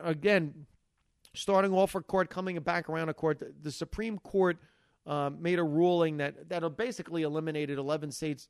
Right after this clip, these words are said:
states bringing an appeal with regards to gay marriage, um, to the Supreme Court for a ruling essentially making gay marriage legal. You know, for all of the people that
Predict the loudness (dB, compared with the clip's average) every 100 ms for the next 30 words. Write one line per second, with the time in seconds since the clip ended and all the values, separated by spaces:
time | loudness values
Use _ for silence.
0 | _ -6 -2 -2 -2 -4 -2 -4 -6 -8
1 | -2 0 2 0 -4 -4 0 0 0 -6
2 | -4 -2 0 -2 0 0 -2 -4 -14 _
3 | _ _ _ -4 -2 -4 -2 0 2 0
4 | -2 -6 -4 -4 -4 0 0 0 -2 -2
5 | 0 2 2 2 0 -4 _ _ _ -4
6 | 0 -2 0 0 2 2 0 -4 -6 -4
7 | 0 0 0 -2 -4 -6 -8 -6 -8 -12
8 | -16 _ -20 -10 0 2 0 0 0 6
9 | 6 8 6 4 0 -2 -4 0 2 4
10 | 2 0